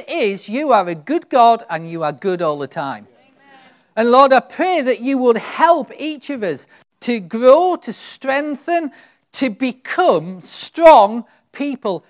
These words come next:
Speaker 1: whose faith outlasts our situation to see your promises come to pass.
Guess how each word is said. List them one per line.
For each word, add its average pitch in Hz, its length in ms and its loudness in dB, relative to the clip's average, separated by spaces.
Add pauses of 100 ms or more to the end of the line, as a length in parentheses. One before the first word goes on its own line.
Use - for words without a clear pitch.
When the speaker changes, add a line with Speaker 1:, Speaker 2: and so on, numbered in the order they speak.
(120)
Speaker 1:
whose 226 240 -6
faith 294 500 -6 (160)
outlasts 320 1300 4
our 262 180 2
situation 247 1000 -4 (240)
to 208 140 -2
see 262 380 -4
your 214 220 2
promises 180 580 -4
come 131 220 -14
to - 100 -20
pass. - 460 -18